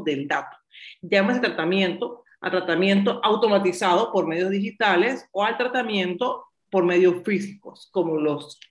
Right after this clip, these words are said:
que en Panamá es muy común, el tratamiento de datos a través de rec-,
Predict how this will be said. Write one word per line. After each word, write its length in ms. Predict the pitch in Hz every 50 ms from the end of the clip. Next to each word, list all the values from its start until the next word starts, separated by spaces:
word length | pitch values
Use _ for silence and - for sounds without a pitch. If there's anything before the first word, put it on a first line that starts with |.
| _ _ _ _
que 100 | - 185
en 80 | 180 147
Panamá 320 | 170 160 165 160 165 175
es 80 | 175 180
muy 140 | 196 190 196
común, 440 | 196 190 185 196 190 202 226 196
el 60 | 190 190
tratamiento 480 | 185 160 156 156 156 165 170 170 208
de 80 | 190 170
datos 220 | 170 170 170 208
a 80 | 208 -
través 260 | - 156 151 151 156
de 240 | 170 180 170 - - _
rec-, 240 | 175 185 185 185 -